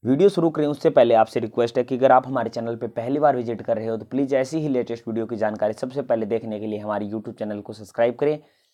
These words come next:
और साथ में घंटी का बटन जरूर दबाएं ताकि आपको समय पर लेटेस्ट वीडियो की नोटिफिकेशन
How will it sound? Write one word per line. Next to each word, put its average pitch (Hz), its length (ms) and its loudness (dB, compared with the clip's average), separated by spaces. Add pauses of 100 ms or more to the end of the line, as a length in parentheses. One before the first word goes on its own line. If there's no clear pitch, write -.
(520)
और 117 60 -2
साथ 123 260 6
में 135 140 2
घंटी 110 240 -2
का 127 120 6
बटन 127 280 0
जरूर 113 300 2
दबाएं 127 260 0
ताकि 120 260 0
आपको 107 260 0
समय 110 240 -4
पर 107 220 -2 (460)
लेटेस्ट 110 340 0
वीडियो 104 220 -2
की 123 220 -4 (160)
नोटिफिकेशन 110 600 -4